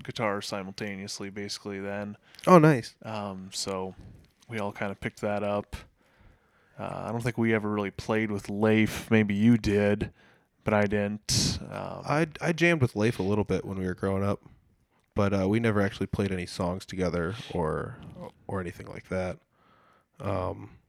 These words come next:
Speaker 2: I, I never really took any lessons when I first started playing guitar. I just kinda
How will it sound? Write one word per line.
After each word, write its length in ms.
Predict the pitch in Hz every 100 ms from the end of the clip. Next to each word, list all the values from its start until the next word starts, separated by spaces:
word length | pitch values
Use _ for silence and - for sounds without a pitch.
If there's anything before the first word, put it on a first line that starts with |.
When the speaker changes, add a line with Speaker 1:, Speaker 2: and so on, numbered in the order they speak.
| - - -
Speaker 2:
I, 360 | 113 113 110 -
I 100 | 123
never 260 | 151 165 175
really 380 | 127 120 107 98
took 240 | - 127
any 140 | 107
lessons 460 | 95 104 113 98 101
when 100 | 101
I 200 | 101 101 -
first 260 | - 98
started 300 | - 95 92
playing 220 | - 98 92
guitar. 520 | 95 - 95 95 98
I 120 | 95
just 220 | 98 - -
kinda 340 | 101 92 82